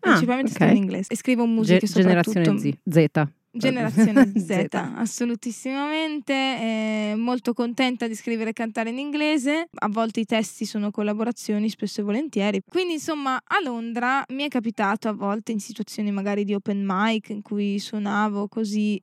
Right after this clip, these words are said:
Speaker 2: Eh, allora, c'è una cosa da dire sugli inglesi. Gli inglesi generalmente,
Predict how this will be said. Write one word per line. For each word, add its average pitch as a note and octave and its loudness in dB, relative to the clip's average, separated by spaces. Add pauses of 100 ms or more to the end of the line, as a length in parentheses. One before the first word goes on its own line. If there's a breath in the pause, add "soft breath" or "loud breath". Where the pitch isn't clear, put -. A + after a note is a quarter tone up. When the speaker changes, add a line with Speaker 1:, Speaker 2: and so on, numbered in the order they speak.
Speaker 2:
Eh, G#3+ -6
allora, G#3+ -2
c'è E4+ -4
una D#4+ 0
cosa A#3 0
da A3 0
dire G#3 -2
sugli G#3+ -6
inglesi. G#3+ -4
Gli A#3 -6
inglesi C4+ 0
generalmente, A#3+ -2